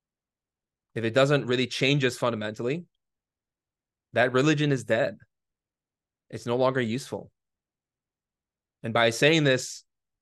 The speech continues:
it's evident that when we look at many religions today, they've lost the method of practicality,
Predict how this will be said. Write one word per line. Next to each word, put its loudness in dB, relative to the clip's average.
it's -10
evident 4
that 4
when -10
we -4
look -2
at -4
many -4
religions -4
today, -4
they've 0
lost 2
the -4
method 2
of 0
practicality, -2